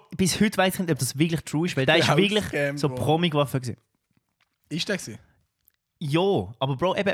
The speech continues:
Speaker 2: Hat Michael Jackson eine Handschuhe oder mehrere?
Speaker 1: Dann irgendwann,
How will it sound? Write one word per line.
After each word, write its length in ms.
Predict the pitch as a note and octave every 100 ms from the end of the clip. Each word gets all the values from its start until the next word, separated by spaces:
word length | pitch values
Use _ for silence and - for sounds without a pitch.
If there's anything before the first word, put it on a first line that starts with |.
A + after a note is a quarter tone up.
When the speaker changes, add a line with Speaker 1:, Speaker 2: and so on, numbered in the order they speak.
| -
Speaker 2:
Hat 220 | A#2+ B2+
Michael 200 | C#3 C#3
Jackson 400 | - C#3+ C#3 C3+
eine 280 | B2+ C3 F3
Handschuhe 260 | G3 G3 G3+
oder 140 | E3
mehrere? 560 | B2+ G2+ G#2+ A2 A2+ G#2+ - _ _
Speaker 1:
Dann 140 | - F#3
irgendwann, 580 | - A#3 A3+ B3 C4